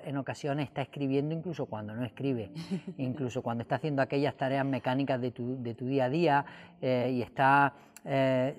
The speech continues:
Speaker 1: escuchando música, paseando, en este caso a un perro,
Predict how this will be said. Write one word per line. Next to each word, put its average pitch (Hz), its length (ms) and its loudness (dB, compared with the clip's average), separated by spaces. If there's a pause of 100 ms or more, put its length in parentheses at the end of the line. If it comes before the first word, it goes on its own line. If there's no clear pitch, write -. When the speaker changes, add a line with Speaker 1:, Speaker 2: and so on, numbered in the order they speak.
(200)
Speaker 1:
escuchando 139 520 0
música, 147 580 2
paseando, 143 880 0 (180)
en 120 80 -4
este 113 200 -6
caso 127 360 -2
a 117 60 0
un 131 140 0
perro, 147 420 0